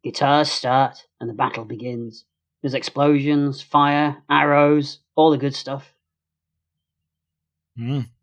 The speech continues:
Speaker 2: yeah.
Speaker 1: It's going well. Even when the Norks throw some smoke grenades, they're still winning. But suddenly Dick is hit and about to be dragged to his death.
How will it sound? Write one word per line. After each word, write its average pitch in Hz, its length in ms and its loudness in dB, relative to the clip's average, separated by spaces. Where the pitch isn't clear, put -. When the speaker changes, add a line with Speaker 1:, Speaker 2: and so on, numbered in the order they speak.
Speaker 2:
yeah. 123 260 -8
Speaker 1:
It's 160 140 0
going 165 260 6
well. 143 440 4
Even 170 420 4
when 156 260 6
the 135 240 0
Norks 160 400 2
throw 143 200 0
some 127 200 -6
smoke 214 320 2
grenades, 107 520 -14
they're 127 100 -10
still 185 300 0
winning. 185 300 0
But 139 100 -14
suddenly 156 300 4
Dick 151 320 0
is - 120 -10
hit - 320 -2
and 135 80 -4
about 151 240 2
to - 80 -18
be 135 100 -6
dragged 147 400 0
to 143 120 -2
his 120 120 -4
death. - 380 -2